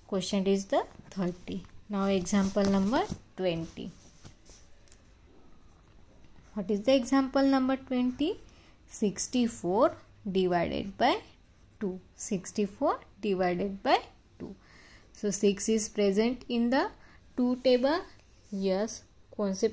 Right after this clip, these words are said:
प्लेस पे आता है? थ्री वाले प्लेस पे। So we'll write three here. Six minus six, zero. Now bring out four. फ़ोर आता है टू के टेबल में। यस, कौन से प्लेस पे है?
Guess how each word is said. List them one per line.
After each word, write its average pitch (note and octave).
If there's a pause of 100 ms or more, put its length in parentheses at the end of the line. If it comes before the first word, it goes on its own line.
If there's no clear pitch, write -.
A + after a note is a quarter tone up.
प्लेस A#3+
पे B3+
आता B3+
है? D#4+ (220)
थ्री F#3+
वाले G3+ (100)
प्लेस G#3
पे। D4 (540)
So F#3+
we'll F#3
write F3+ (200)
three G3+
here. D#4 (420)
Six -
minus G#3
six, F#4+ (680)
zero. G#3 (180)
Now F#3+ (140)
bring F#3+
out F#3
four. C#4 (800)
फ़ोर G3+
आता G#3+
है A3+ (120)
टू B3 (100)
के C4
टेबल C4
में। E4 (640)
यस, A3 (200)
कौन F#3+
से G#3+
प्लेस A3+
पे C4
है? E4